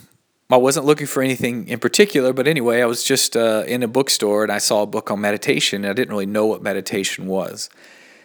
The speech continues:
And luckily, it was a good book, uh, and it was a, a book on, uh, insight. It was called Insight Meditation by Joseph Goldstein, jo-, who's a very famous, uh, American, uh,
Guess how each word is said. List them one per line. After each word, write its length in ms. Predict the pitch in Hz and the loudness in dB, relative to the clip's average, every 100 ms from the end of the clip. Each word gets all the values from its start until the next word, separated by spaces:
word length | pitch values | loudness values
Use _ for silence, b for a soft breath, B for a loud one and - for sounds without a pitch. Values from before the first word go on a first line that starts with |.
| B | B
And 100 | - | 6
luckily, 280 | 123 160 165 | 6 6 2
it 40 | |
was 120 | 117 120 | 0 -2
a 40 | |
good 220 | 98 98 | 0 0
book, 380 | 95 110 - - B B B B - | 0 -2 -4 -16 B B B B 2
uh, 760 | 98 92 80 90 82 69 69 - - | 4 4 2 0 0 0 -2 -6 -2
and 500 | 104 101 95 95 87 - _ | 0 0 -2 -4 -8 -16 _
it 360 | 82 - 104 - | -8 -2 -2 0
was 200 | 101 98 | -2 0
a, 80 | 92 | 0
a 220 | 90 92 | 0 -2
book 300 | 107 107 - | 0 0 0
on, 220 | 98 95 | -2 0
uh, 600 | 92 90 85 67 - - - - | 0 0 -2 -4 -8 -18 -16 -2
insight. 460 | 117 127 139 117 | 0 4 6 6
It 40 | 101 | 4
was 100 | - | 2
called 240 | 120 98 | 2 4
Insight 400 | 123 135 - 104 | 0 2 2 2
Meditation 640 | 101 95 - 92 - 127 135 | 0 -4 -2 -2 -2 -4 0
by 240 | 95 90 | 0 0
Joseph 380 | 92 104 - 98 | 0 -2 -2 -4
Goldstein, 680 | 95 95 - 87 92 135 | -2 -2 -4 -6 -8 -10
jo-, 180 | 120 92 | -6 -4
who's 260 | 76 98 92 | -4 -6 -4
a 40 | |
very 240 | 82 95 92 | -2 -2 -2
famous, 560 | 98 95 95 - - | -4 -4 -2 0 0
uh, 360 | 90 85 85 - b b b b b - | 0 -2 -4 -8 b b b b b -4
American, 680 | 107 107 101 - 98 95 | 2 4 4 0 -4 -4
uh, 760 | - - 87 82 76 64 - | -4 -2 0 0 -2 -6 -10